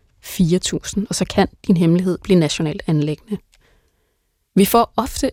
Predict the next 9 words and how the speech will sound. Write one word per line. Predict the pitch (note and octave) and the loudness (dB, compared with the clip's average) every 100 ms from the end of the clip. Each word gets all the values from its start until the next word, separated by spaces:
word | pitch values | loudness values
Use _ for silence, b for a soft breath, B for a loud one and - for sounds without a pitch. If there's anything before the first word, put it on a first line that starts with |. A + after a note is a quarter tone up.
| - | 0
øh, | F#3 | 2
hemmeligheder | F3+ D#3 G#3 A#3+ B3 A3 | 2 4 4 4 2 2
ind | G#3+ - | 0 0
om | F#3 F3+ E3+ _ _ _ _ _ _ - | 2 2 0 _ _ _ _ _ _ -2
aborter | F#3 F3 E3 G#3+ | 2 2 2 -2
i | F#3 | -4
det | D3 | -6
her | D#3+ | -8
program. | - F#3+ D3+ | -8 -6 -6